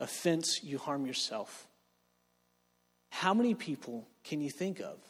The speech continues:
that are struggling with suicide because of offense? My mom and dad didn't love me like they were supposed to.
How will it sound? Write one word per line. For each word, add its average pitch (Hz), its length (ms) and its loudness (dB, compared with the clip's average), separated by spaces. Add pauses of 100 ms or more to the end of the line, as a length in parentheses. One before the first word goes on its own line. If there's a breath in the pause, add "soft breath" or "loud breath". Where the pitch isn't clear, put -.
(880)
that 139 100 0
are 135 80 0
struggling 202 520 6
with 165 120 4
suicide 147 600 0
because 131 280 -6
of 123 100 -8
offense? - 720 -8 (1700)
My 127 60 -8
mom 151 260 -2
and 160 80 0
dad 151 220 4
didn't 139 240 0
love 139 160 0
me 135 160 0
like 123 280 -8
they 113 100 -6
were 113 140 -10
supposed - 500 -8
to. 104 180 -12